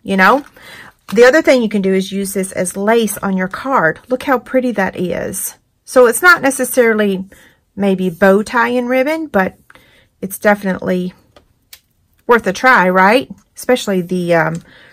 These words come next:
purple posy. <laughs> What is it with me and the, I love the blue and the seaside and the purple. Okay, so these are the in colors. So let me get these back in the camera view again.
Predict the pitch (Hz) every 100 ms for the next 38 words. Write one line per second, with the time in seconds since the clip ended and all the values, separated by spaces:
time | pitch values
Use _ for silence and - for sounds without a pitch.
0 | - - 208 185 - 202 196 190 165 185
1 | - _ _ - - - - _ - _
2 | - - 269 220 220 226 220 233 - 208
3 | 214 214 208 190 - 226 240 240 220 190
4 | 196 208 208 185 160 147 185 _ _ -
5 | _ - 247 240 262 220 208 208 196 180
6 | 175 165 165 - 185 - - - - -
7 | - - - - - 240 262 202 - -
8 | 214 196 185 180 _ _ _ - 254 277
9 | 302 277 302 - 226 190 - 175 156 180
10 | - 196 196 214 208 208 202 196 196 190
11 | 190 190 185 175 180 190 - 185 170 170
12 | 170 170 170 170 175 170 175 196 247